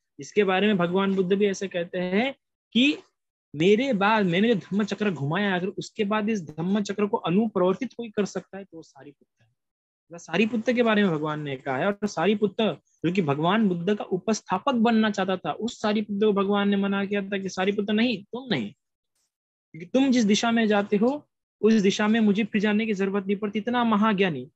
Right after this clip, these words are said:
वो सारीपुत्र जिसके बारे में भगवान बुद्ध ऐसी उपमा देते हैं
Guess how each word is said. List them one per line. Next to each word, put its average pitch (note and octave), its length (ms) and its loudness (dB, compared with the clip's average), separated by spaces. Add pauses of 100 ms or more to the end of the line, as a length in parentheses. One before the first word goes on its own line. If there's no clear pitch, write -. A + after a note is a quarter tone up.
(300)
वो B3 140 2
सारीपुत्र A3 720 -2
जिसके G3 340 -2
बारे G3 240 2
में G#3+ 120 2
भगवान F#3+ 400 0
बुद्ध G3 260 -2 (160)
ऐसी F#3 280 -2
उपमा A3 300 -2
देते F3 280 -8
हैं F3+ 460 -2